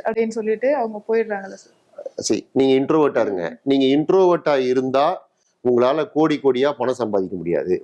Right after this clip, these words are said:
Speaker 2: உங்களால பெரிய பொசிஷனுக்கு போக முடியாது, உங்களுக்கு வந்து பெரிய ஃபேம் கிடைக்காது அப்படின்னா,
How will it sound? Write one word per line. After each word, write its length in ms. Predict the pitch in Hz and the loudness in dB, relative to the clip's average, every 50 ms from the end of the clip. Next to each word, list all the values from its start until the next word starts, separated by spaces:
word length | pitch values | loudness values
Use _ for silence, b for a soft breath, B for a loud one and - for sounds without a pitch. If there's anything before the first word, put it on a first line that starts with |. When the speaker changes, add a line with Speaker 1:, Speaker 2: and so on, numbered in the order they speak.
| 110 | 0
Speaker 2:
உங்களால 200 | 113 104 110 123 | 0 2 2 0
பெரிய 320 | 120 - 123 120 131 131 127 | 0 0 0 0 2 2 0
பொசிஷனுக்கு 400 | 123 113 107 - 107 101 95 90 | 0 -4 -8 -6 -6 -6 -4 -2
போக 140 | - 101 98 | -2 -2 -2
முடியாது, 460 | 92 87 85 78 73 78 92 98 117 131 | -2 -4 -4 -4 -2 0 0 -2 0 0
உங்களுக்கு 280 | 123 120 117 107 101 | 0 0 0 0 0
வந்து 200 | 107 104 117 131 | -2 -2 -2 -2
பெரிய 300 | - - 123 117 127 127 - - | -2 -2 -2 0 0 -2 0 0
ஃபேம் 180 | 123 123 120 | 0 0 0
கிடைக்காது 500 | 117 110 98 92 - 85 78 80 90 - _ _ | -2 -4 -6 -4 -4 -4 -4 -4 -6 -10 _ _
அப்படின்னா, 460 | 90 - 85 98 87 90 101 127 170 | -8 -8 -8 -10 -6 -4 -2 -2 -2